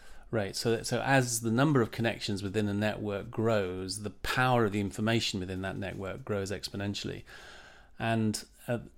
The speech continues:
this is what Google and Facebook and Amazon and so on are building on, this extraordinary dominance. Of course, we are seeing some other, uh, Chinese companies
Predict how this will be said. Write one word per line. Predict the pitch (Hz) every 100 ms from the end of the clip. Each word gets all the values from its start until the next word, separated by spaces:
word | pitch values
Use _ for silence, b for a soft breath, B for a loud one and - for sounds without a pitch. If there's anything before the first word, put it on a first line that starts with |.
| - -
this | 139 -
is | 113
what | 110 104 113
Google | 113 120 110 107 101 101
and | - 107 95
Facebook | - 107 107 - 107 101
and | 104
Amazon | 104 110 107 101
and | 98
so | 117 104
on | 95 98 101
are | 107 101 95 -
building | 127 135 117 104
on, | 95 95
this | 95 -
extraordinary | 92 - - - 123 110 104 95 92 - b b
dominance. | - 104 101 95 95 - - B B -
Of | -
course, | 214
we | 170
are | 175 185
seeing | - 160 131 117 110
some | - 131 131
other, | 147 123 107 92 - -
uh, | 113 107 104
Chinese | - 127 120 151 175
companies | - 98 90 98 90 90 101 -